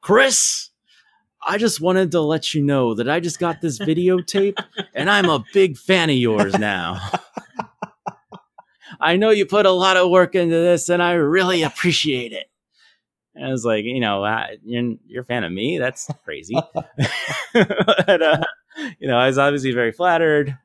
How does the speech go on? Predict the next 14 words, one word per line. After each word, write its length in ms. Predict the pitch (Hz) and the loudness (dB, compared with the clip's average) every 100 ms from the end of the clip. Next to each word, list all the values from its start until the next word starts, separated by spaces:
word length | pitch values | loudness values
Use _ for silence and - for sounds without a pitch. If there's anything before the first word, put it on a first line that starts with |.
| - | -4
uh, 720 | 123 117 113 110 107 107 101 - _ _ _ _ | -2 0 0 -2 -2 -4 -6 -12 _ _ _ _
you 100 | 120 | -8
know, 400 | 107 101 101 98 | -4 0 0 -2
and, 720 | 98 104 101 101 98 98 95 | -4 -6 -4 -6 -8 -12 -14
and 120 | - 104 | -16 -14
he 80 | 101 | -12
was 160 | 95 | -10
like, 160 | 101 101 | -10 -8
"Yeah," 400 | 151 151 139 131 | -8 -6 -4 -2
and 480 | 127 113 113 110 107 | -2 -4 -4 -6 -8
he 260 | 117 113 113 | -6 -6 -2
made 240 | 113 110 | -2 -2
his, 400 | 107 107 101 104 | -2 -4 -4 -6
uh, 220 | 101 101 | -4 -2